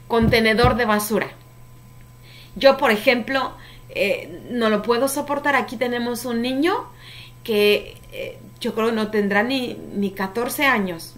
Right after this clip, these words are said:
no tendrá ni catorce años, de verdad, pero se droga.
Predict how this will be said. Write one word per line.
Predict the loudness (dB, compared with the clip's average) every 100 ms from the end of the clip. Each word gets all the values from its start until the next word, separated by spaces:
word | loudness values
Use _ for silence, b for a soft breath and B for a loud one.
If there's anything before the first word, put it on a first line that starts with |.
| -12
no | -10 -10
tendrá | -10 -12 -12 -4
ni | -2
catorce | 0 -2 -2 -4 0 2
años, | 4 2 -2 -2
de | -4
verdad, | -4 -4 -4 -6 -8 B B B B B
pero | 0 2
se | 2 0
droga. | 2 0 0 -2 -6